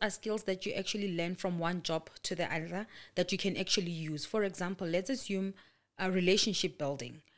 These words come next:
Um, you can learn the skill around relationship building, maybe being in a marketing space because you work with a lot of external customers,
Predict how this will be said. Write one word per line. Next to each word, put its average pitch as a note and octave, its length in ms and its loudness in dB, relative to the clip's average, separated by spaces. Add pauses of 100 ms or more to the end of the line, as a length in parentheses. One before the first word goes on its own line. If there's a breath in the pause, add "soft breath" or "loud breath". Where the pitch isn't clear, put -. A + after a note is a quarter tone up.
(300 soft breath)
Um, E3 440 0
you F#3+ 220 -8
can F#3 400 0 (480)
learn G3 420 6
the G3+ 80 0
skill G3 240 0
around E3+ 220 2
relationship E3 520 0
building, E3 320 -2
maybe E3+ 240 2
being E3+ 220 0
in E3 100 2
a E3+ 60 2
marketing D#3+ 500 0
space F#3 400 0
because D#3+ 360 -4
you F#3 60 -2
work E3 300 -2
with E3+ 140 -2
a - 20 0
lot D3+ 200 0
of D#3+ 100 -6
external E3 540 -2
customers, E3+ 640 -2